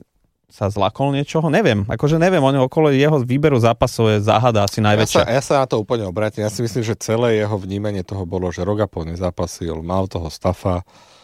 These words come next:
Speaker 2: dostal pozvanie do U F C, dostal pozvanie do Danac Contender, odmietol, lebo mal Staffa, potom sa sťahoval, potom, <laughs> eh, zápasy nevyšli a teda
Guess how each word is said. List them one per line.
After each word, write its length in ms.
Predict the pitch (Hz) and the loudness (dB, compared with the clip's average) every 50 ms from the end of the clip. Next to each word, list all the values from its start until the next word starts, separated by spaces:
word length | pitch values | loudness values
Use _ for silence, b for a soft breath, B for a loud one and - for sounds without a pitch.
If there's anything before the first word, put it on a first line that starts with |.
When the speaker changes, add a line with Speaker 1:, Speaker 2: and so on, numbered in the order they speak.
| b b b | b b b
Speaker 2:
dostal 320 | _ 104 110 - 131 107 98 | _ -8 -4 0 0 0 2
pozvanie 400 | - 113 107 101 107 101 92 90 | 0 0 0 0 -2 -4 -4 -2
do 160 | 87 110 113 | -2 0 2
U 20 | 113 | 2
F 120 | 107 98 | 0 0
C, 160 | - - 110 | -4 -6 -6
dostal 400 | 98 90 101 95 - - 101 87 | -4 -4 -4 -6 -4 -4 -6 -4
pozvanie 320 | - - 92 92 92 87 87 | -4 -6 -6 -6 -6 -6 -4
do 160 | 85 87 85 | -4 -4 -4
Danac 240 | 90 104 107 107 104 | -2 -2 -2 -4 -6
Contender, 560 | - - 101 98 92 101 92 95 - 101 - | -6 -8 -8 -8 -6 -8 -8 -6 -8 -8 -6
odmietol, 480 | 92 101 110 117 117 104 - - 92 92 | -6 -6 -4 -4 -4 -4 -2 0 0 0
lebo 80 | 90 87 85 | 0 0 -4
mal 120 | 82 80 | -6 -8
Staffa, 520 | - - - 107 104 - - 110 104 101 95 | -8 -4 -2 -2 -2 0 0 0 0 0 0
potom 480 | - 90 87 - - 82 76 78 80 - _ | -2 -6 -6 -4 -4 -6 -6 -6 -10 -14 _
sa 320 | _ _ _ - 85 - _ _ _ | _ _ _ -20 -20 -20 _ _ _
sťahoval, 640 | _ _ - 92 95 113 113 107 107 107 104 104 104 b b b b b b b b b | _ _ -8 -4 0 0 2 4 4 4 4 2 0 b b b b b b b b b
potom, 420 | _ 90 90 - _ - - - - | _ -16 -16 -12 _ 2 4 4 4
<laughs> 0 | |
eh, 760 | - - - - - - - 69 - - - 76 78 80 80 85 92 B B B B B B B B B _ | 2 0 -2 -4 -8 -12 -8 -6 -6 -6 -6 -8 -10 -14 -16 -18 -20 B B B B B B B B B _
zápasy 460 | 98 101 101 - - 123 107 - - | 0 0 2 2 2 0 -2 -2 -4
nevyšli 500 | 90 92 98 117 117 - - 131 131 127 | -2 0 0 0 -2 -2 -2 0 2 2
a 60 | 113 | 0
teda 500 | 98 - 107 98 107 101 101 98 95 95 | 0 -2 -2 0 0 0 0 0 -2 -2